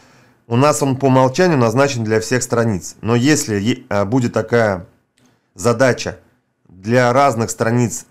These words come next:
настроить разные шаблоны, или даже, может быть, такое,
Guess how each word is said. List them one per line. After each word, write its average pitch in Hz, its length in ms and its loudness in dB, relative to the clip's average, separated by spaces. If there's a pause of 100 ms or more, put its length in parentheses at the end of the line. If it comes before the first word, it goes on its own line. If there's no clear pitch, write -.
настроить 113 880 -2
разные 107 380 0
шаблоны, 113 600 0 (100)
или 131 240 0
даже, 107 480 -2 (380)
может 117 220 0
быть, 110 140 -6
такое, 110 500 0